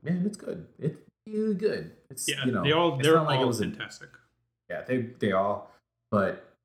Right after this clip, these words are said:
Speaker 1: it wasn't like a giant step forward, you know, it was, like, incremental, and it was,
Speaker 2: Mm-hmm.
Speaker 1: you know, it's fun, it's enjoyable. But, I mean, that's not all the work that he's been doing. I mean, he's been in Toy Story three, he's in, uh, Cyberpunk,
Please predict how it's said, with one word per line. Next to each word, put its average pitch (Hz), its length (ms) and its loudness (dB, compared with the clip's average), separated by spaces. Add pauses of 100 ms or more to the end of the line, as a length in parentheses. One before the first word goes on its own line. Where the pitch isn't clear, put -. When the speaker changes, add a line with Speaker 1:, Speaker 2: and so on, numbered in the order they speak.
(160)
Speaker 1:
it 110 100 -6
wasn't 113 280 0
like 92 160 -4
a 90 60 -8
giant 90 640 -6
step 78 220 -10
forward, 65 480 -10
you 90 80 -12
know, 87 140 -2
it 87 40 -8
was, 87 140 -6
like, 87 140 -14
incremental, 98 800 -8 (100)
and 104 120 -12
it 107 40 -10
was, 131 220 -4
Speaker 2:
Mm-hmm. 135 160 -4
Speaker 1:
you 113 60 -12
know, 143 100 -8
it's 151 120 -14
fun, 190 220 0
it's 87 200 -8
enjoyable. 85 680 -6 (640)
But, 92 340 -4
I 107 60 -12
mean, 113 180 -4
that's 123 240 -6
not 175 180 -6
all 180 120 -4
the 175 80 -10
work 190 220 -6
that 143 100 -14
he's 123 120 -14
been 107 180 -6
doing. 92 340 -2
I 82 40 -12
mean, 87 220 -12
he's 104 160 -6
been 104 140 -10
in 87 120 -12
Toy 127 200 -12
Story 110 280 -6
three, 87 420 -12 (320)
he's 87 300 -8
in, 90 280 -8
uh, 85 180 -8
Cyberpunk, 98 760 -6